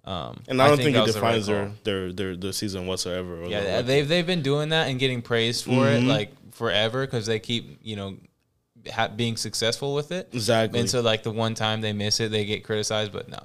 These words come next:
Speaker 1: th-,
Speaker 2: Yeah.
Speaker 1: that's who they are.
Speaker 2: Yep.
Speaker 1: Keep going for it.
Speaker 2: Exactly. Done it multiple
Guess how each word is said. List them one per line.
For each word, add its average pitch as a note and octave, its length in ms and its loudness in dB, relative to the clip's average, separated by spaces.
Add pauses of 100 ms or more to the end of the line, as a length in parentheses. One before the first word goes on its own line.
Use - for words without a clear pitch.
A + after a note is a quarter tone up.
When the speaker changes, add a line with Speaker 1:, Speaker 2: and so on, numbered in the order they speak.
(140)
Speaker 1:
th-, A2+ 140 0
Speaker 2:
Yeah. A2 140 8
Speaker 1:
that's B2 260 2
who C3+ 140 0
they A#2 180 2
are. G#2+ 260 0 (140)
Speaker 2:
Yep. A#2+ 300 0
Speaker 1:
Keep B2 200 -2
going G#2+ 240 -4
for - 200 -10
it. - 40 -2
Speaker 2:
Exactly. A2+ 440 -2
Done A2+ 200 0
it A2 40 -2
multiple A#2 300 -2